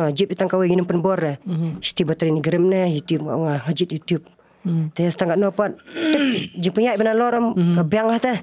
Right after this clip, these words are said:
Speaker 2: Hmm.
Speaker 1: Kayak jauh ha yang ngaruh em ke Subang ha.
Speaker 2: Hmm.
Speaker 1: Teh kumla syar sini em la fun ni teh doktor.
Speaker 2: Oh.
Speaker 1: Yang ba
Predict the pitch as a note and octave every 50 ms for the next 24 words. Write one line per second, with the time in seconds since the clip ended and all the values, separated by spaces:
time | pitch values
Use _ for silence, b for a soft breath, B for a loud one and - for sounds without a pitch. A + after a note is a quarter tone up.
0 | - - F#3 F#3 F#3+ F#3+ F#3+ F#3 - - - F3+ F3+ D#3+ F3 F#3+ G#3+ A3+ G#3 A3
1 | A3 G3 F#3+ G3 G3 F#3+ F#3+ G3+ G3+ G#3+ E3+ E3+ - - F3 C#3+ F#3 F#3 F#3 F#3+
2 | G3+ G#3 F#3 - F3+ F3 E3+ F3 F3+ F3+ F3 - - - - F3 F3 - - -
3 | - - C4 C#4 C4+ - C#4+ C#4 C4+ C4 B3 - - C4 C4 C4+ C4+ A#3+ G#3 F#3+
4 | F#3+ - A#3+ A#3+ A#3 A#3 A3 A3 F#3+ E3+ F3 - - - G3 F3 D3+ - B B
5 | B B G3+ G#3 G3+ F3 D3+ C#3 F#3 F3+ E3+ G#2 D#2 -